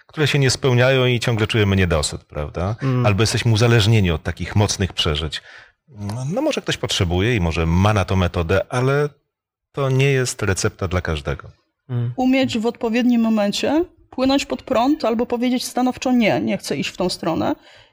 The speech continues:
Speaker 3: I nie mieć wyrzutów sumienia, tak? Potrafić, potrafić być innym,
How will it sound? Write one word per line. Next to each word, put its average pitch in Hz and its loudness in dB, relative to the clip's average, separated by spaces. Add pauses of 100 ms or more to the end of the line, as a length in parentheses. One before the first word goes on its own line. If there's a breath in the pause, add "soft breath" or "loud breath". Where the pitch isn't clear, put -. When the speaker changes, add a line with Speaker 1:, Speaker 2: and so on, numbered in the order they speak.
(120)
Speaker 3:
I 254 2
nie 285 6
mieć 330 0
wyrzutów 277 -2
sumienia, 240 -2
tak? - -6 (280)
Potrafić, - -2 (100)
potrafić 247 -2
być 226 -4 (920)
innym, 240 4